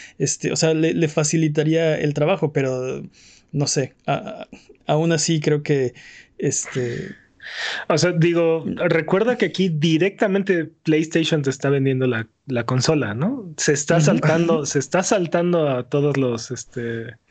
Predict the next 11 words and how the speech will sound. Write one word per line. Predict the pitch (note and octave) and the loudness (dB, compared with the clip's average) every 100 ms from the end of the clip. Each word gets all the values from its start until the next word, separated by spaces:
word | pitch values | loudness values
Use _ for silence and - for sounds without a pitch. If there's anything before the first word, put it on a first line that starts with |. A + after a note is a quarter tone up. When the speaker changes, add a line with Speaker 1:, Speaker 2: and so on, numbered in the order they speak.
| - - | -16 -2
Speaker 3:
A | C3 | 0
los | A#2 | 2
retailers, | A#2+ A#2 C3+ C3 C3 - | 2 2 2 2 0 -2
a | C3+ | 0
los | B2 | 2
Speaker 2:
Ah, | B2 | 2
Speaker 3:
vendedores. | A#2 A#2 B2 C3+ C3+ | 2 2 2 0 0
Speaker 2:
sí, | C3+ | -2
a | |
todos | C#3 D3+ D3+ | 0 2 2
los | D3 C#3 | 0 -2